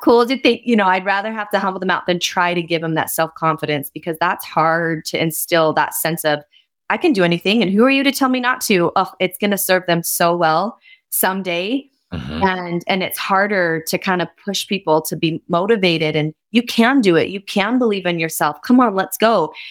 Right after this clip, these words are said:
Speaker 1: And I
Speaker 2: Yeah.
Speaker 1: think that is something I was blessed with is, is that, like, "I don't care what anyone says. I can do that." And I didn't really receive,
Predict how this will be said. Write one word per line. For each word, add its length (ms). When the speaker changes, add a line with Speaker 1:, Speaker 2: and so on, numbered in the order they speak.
Speaker 1:
And 140
I 60
Speaker 2:
Yeah. 80
Speaker 1:
think 220
that 180
is 140
something 360
I 160
was 240
blessed 380
with 200
is, 200
is 220
that, 320
like, 320
"I 60
don't 160
care 160
what 140
anyone 280
says. 360
I 80
can 120
do 140
that." 220
And 220
I 220
didn't 260
really 280
receive, 760